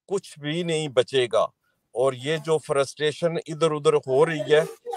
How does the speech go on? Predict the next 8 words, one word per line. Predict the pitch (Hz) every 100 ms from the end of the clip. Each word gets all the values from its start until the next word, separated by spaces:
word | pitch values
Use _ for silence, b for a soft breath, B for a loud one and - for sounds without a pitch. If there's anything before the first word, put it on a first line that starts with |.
| - 131
ये | 156
उस | - - 170 -
ही | 127 139 185 208
का | 180 156
नतीजा | 147 - 131 120 113
है | 107 90 _ _ _ _
कि | 143
आप | 127 139 156